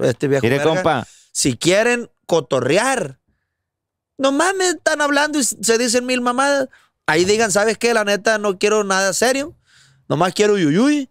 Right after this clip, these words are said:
Speaker 1: y ay, ay, ay, y vámonos, Ricky".
Speaker 2: Yo,
Speaker 1: Y
Speaker 2: yo
Speaker 1: si quieren una relación seria, establezcan, o sea, que una
Speaker 2: A
Speaker 1: relación seria.
Speaker 2: huevo, a huevo.
Speaker 1: E-, este es seria,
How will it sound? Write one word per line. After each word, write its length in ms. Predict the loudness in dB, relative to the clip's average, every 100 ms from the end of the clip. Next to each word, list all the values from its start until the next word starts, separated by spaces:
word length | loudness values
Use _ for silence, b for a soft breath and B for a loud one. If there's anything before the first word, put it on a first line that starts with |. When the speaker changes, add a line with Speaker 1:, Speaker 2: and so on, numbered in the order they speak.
| _ _ _ _
Speaker 1:
y 300 | 0 2 4
ay, 140 | 2
ay, 160 | 2 2
ay, 320 | 2 0 0
y 140 | 0 2
vámonos, 340 | 0 0 0
Ricky". 380 | 0 -2 -8 -12 -6 0
Speaker 2:
Yo, 240 | 0 0
Speaker 1:
Y 80 | 0
Speaker 2:
yo 220 | 0 2 2 2
Speaker 1:
si 60 |
quieren 240 | 0 0 -2
una 160 | 0 2
relación 300 | 0 0 0
seria, 360 | 0 0 -4 _ _ _
establezcan, 600 | -2 -2 -2 0 0 0 0
o 40 |
sea, 120 | -2
que 100 | -2
una 120 | -2
Speaker 2:
A 20 | 0
Speaker 1:
relación 260 | 0 0
seria. 240 | 0 0 -2
Speaker 2:
huevo, 140 | -6 -6
a 80 | -4
huevo. 340 | -2 -2 -2 0
Speaker 1:
E-, 100 | 0 0
este 160 | 0
es 40 | 0
seria, 380 | 0 0 -2